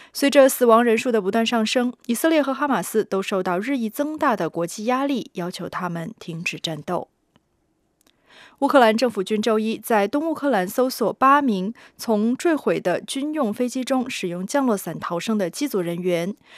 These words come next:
与此同时，关于俄罗斯政府参与边境冲突的指称不断升级。乌克兰国防部发言人安德烈·里申科说，这架飞机可能是被从地面或空中发射的武器击中，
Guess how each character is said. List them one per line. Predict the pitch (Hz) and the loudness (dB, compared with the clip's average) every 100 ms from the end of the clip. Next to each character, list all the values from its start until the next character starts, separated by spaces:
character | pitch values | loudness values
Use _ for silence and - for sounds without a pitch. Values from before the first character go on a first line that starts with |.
| - - | -16 -6
与 | |
此 | - | -4
同 | 220 196 | -2 0
时， | 208 - 185 - | -2 0 -2 -2
关 | - 196 | -4 -2
于 | 190 | -2
俄 | 180 185 | -2 -2
罗 | 185 | -4
斯 | - | -2
政 | 208 208 | -2 -2
府 | 196 170 | -2 -6
参 | 170 285 320 | -6 -4 -2
与 | 294 170 | -2 -2
边 | 208 220 | 0 0
境 | 208 175 | -2 -6
冲 | - 277 | -6 -6
突 | - | -4
的 | 277 | -6
指 | 226 - | -4 -6
称 | - 240 247 - | -4 -2 -2 -4
不 | 175 | -10
断 | 175 165 | -10 -8
升 | 185 185 | -8 -8
级。 | - 170 170 - _ _ _ _ _ - - - - | -8 -6 -6 -8 _ _ _ _ _ -20 -20 -14 -6
乌 | 247 | 2
克 | 262 | 4
兰 | 214 214 | 4 4
国 | 214 | 2
防 | 202 196 | 2 0
部 | 208 196 | 2 0
发 | 220 | 0
言 | 214 190 | 0 0
人 | 185 175 - | 0 -2 -2
安 | 208 214 | -4 -2
德 | 185 | -2
烈· | 185 208 - | 0 0 -2
里 | 175 165 | -6 -6
申 | 214 220 | -4 -4
科 | - 226 | 0 -2
说， | - 240 226 - - - - | 0 2 2 -2 -16 -20 -4
这 | 359 | 2
架 | 339 311 | 4 4
飞 | 320 311 | 4 0
机 | 294 302 | 0 -2
可 | - 220 | -2 -2
能 | 175 208 | -2 -2
是 | - | -2
被 | 202 180 | 0 0
从 | - 175 196 | -2 -8 -2
地 | 285 269 | 0 2
面 | 254 190 | 2 0
或 | - 190 180 | 2 2 2
空 | - 302 | -2 -6
中 | 302 302 | -2 -4
发 | 302 302 | -2 -4
射 | 294 269 | 0 0
的 | 190 | 0
武 | 147 | -2
器 | 135 180 | -6 -10
击 | - 240 | -6 -4
中， | 233 262 | 2 0